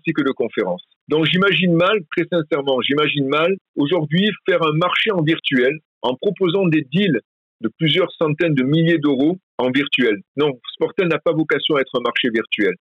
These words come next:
D'ailleurs, ce n'est pas le souhait de notre communauté. Sportel se tiendra en février en pr-, en présentiel. Je ne peux pas me permettre aujourd'hui de, d'organiser un événement virtuel, un marché virtuel. Non. Si Sportel était un cycle de conférences,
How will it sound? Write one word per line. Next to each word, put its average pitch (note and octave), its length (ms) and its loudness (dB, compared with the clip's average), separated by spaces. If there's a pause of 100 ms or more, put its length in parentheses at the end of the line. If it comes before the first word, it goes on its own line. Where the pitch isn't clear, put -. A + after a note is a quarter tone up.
(120)
D'ailleurs, D#3 300 2
ce - 80 -2
n'est C3+ 140 2
pas F3 100 2
le D3+ 100 2
souhait E3 320 0
de C#3+ 80 -6
notre C3 200 -2
communauté. A2+ 480 -2 (320)
Sportel F#3+ 540 -2
se - 140 -6
tiendra D#3 360 -2
en C#3+ 80 -4 (120)
février B2+ 440 0 (120)
en B2+ 100 -2
pr-, - 180 -8
en C3+ 120 -4
présentiel. C#3 580 -2 (340)
Je - 100 -4
ne C#3+ 60 0
peux D#3+ 160 -2
pas G#3 120 0
me F#3 120 0
permettre E3+ 440 0
aujourd'hui D3 400 0
de, D3 220 0
d'organiser D#3 460 0
un D3+ 40 -2
événement C3+ 480 -2
virtuel, C#3+ 540 0 (120)
un A#2 80 -2
marché C#3 320 -2
virtuel. B2+ 460 0
Non. C3 180 -2 (160)
Si G3 100 -2
Sportel G#3+ 380 0
était F3+ 180 -4
un D3+ 160 0
cycle E3+ 200 -2
de D3+ 80 0
conférences, D3+ 640 -2